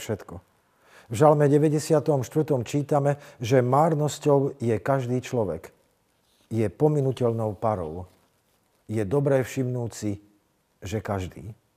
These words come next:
V Žalme sto tridsiatom deviatom sa žalmista modlí: "Nakloň moje srdce k tvojim rozhodnutiam, nie k zisku chtivosti, odvráť moje oči, aby nehľadeli na márnosť, na paru.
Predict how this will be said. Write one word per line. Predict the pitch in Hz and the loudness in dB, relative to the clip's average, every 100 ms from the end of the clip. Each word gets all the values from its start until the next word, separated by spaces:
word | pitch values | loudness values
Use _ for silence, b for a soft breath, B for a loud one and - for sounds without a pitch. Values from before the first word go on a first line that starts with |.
| _ _ _ _ _ _ b b | _ _ _ _ _ _ b b
V | |
Žalme | 104 156 156 131 | 0 2 2 0
sto | - 170 | -2 0
tridsiatom | 175 - 151 143 127 | 0 0 0 0 0
deviatom | 123 151 135 123 127 131 B | 2 4 4 4 0 -2 B
sa | B - 131 | B 0 0
žalmista | 110 143 143 143 - 135 | 4 4 2 -2 -2 -2
modlí: | 127 113 104 95 90 B B | 0 -2 -2 -2 -6 B B
"Nakloň | 127 160 160 139 127 | 0 0 4 4 4
moje | 139 147 127 | 2 2 0
srdce | 151 156 143 | -2 -2 -4
k | - | 0
tvojim | 139 135 123 | 2 4 4
rozhodnutiam, | 127 151 147 123 127 113 123 123 139 135 b b b | 2 2 0 0 -2 -2 -2 0 -2 -8 b b b
nie | 151 156 170 | -4 0 2
k | 139 135 | 2 0
zisku | 151 - 147 | -2 -2 -4
chtivosti, | 113 127 123 117 - 131 131 B B | -2 0 2 0 -2 -4 -6 B B
odvráť | 160 151 147 143 143 131 | 0 4 6 8 6 4
moje | 135 131 | 2 2
oči, | 113 143 - 156 151 B | 2 0 0 -2 -4 B
aby | 165 127 135 | -4 -2 0
nehľadeli | 147 180 143 127 117 113 | 2 2 4 2 2 0
na | 113 131 | 0 2
márnosť, | 135 117 113 117 123 - - | 4 4 4 -2 -6 -10 -12
na | 113 113 | -8 -6
paru. | - 143 120 98 | -2 0 0 -4